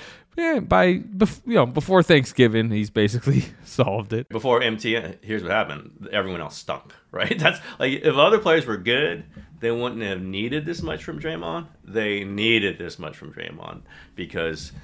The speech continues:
Speaker 2: Wiseman flamed out. Poole did not play well. Klay wasn't there at the beginning. Th-, they absolutely needed somebody else to say, "Okay,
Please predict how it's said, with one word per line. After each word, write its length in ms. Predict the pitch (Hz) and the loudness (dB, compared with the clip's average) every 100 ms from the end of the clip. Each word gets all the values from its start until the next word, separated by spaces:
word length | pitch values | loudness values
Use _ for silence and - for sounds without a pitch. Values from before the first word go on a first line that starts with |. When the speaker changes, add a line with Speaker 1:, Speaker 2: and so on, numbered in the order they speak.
| - _ - | -20 _ -12
Speaker 2:
Wiseman 600 | 92 101 107 95 92 85 | 2 4 4 2 -6 -6
flamed 580 | - 87 82 92 82 80 | -12 -16 -8 -6 -6 -8
out. 340 | 73 69 - - | -8 -8 -10 -16
Poole 520 | - 123 113 95 82 | -4 -2 0 -2 -6
did 180 | 92 85 | -8 -8
not 220 | 78 - | -8 -10
play 260 | - 80 | -10 -10
well. 400 | 78 80 78 76 - - | -8 -10 -10 -12 -18 -20
Klay 480 | - 131 120 110 101 | -8 2 6 6 2
wasn't 320 | 92 85 78 | -2 -4 -12
there 160 | 78 78 | -10 -12
at 120 | - | -16
the 80 | 73 | -18
beginning. 540 | 78 80 - 80 82 _ _ _ _ _ | -16 -14 -14 -14 -16 _ _ _ _ _
Th-, 220 | 117 110 110 | -4 -4 -2
they 340 | 107 117 139 | -2 -2 -2
absolutely 760 | 101 101 - - 107 107 101 104 | -2 -2 -4 -10 -8 -8 -8 -8
needed 480 | 101 101 90 85 - _ | -8 -8 -8 -12 -18 _
somebody 480 | - - 92 101 98 | -16 -10 -8 -6 -4
else 320 | 95 82 80 | -2 -2 -4
to 120 | - 82 | -14 -8
say, 240 | 87 87 | -6 -4
"Okay, 460 | 190 247 220 151 | -2 0 2 0